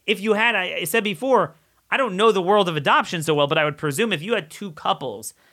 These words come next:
that were severely physical, physically disabled, that's certainly not their fault, right? But they can't take care of the kid in the optimal level, all things equal,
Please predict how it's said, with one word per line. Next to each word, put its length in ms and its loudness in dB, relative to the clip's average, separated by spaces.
that 120 2
were 120 0
severely 600 0
physical, 680 -4
physically 460 0
disabled, 540 -8
that's 220 -8
certainly 400 -4
not 260 -4
their 280 -4
fault, 480 0
right? 380 -2
But 200 -2
they 120 0
can't 340 -4
take 220 -4
care 200 2
of 120 2
the 80 0
kid 400 0
in 140 -6
the 40 -2
optimal 540 -2
level, 260 0
all 300 0
things 280 -6
equal, 400 -6